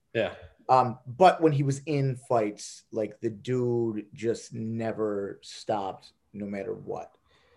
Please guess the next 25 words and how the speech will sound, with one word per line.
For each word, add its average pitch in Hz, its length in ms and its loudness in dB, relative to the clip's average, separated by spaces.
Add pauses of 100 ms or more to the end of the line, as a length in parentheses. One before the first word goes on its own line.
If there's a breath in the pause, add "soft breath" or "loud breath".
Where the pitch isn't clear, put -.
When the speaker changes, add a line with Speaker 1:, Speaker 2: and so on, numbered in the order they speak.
(260)
Speaker 2:
Um, 107 440 4 (520)
and 151 100 2
the 190 60 8
other 202 100 12
guy 196 140 12
was 165 200 8
Ali. 131 480 6 (760)
Like, 131 400 4 (760)
Muhammad 151 600 4
Ali, 143 760 4 (640)
in 131 160 -4
so - 340 4
many 165 180 4
fights, 135 260 4
especially 143 320 0
later 131 240 4
in 123 80 -4
his 117 100 -6
career, 123 320 2
looked 117 180 0
like 123 140 4
he 113 80 -2
was 113 140 -4
gonna 104 340 0 (400)
fucking 110 540 0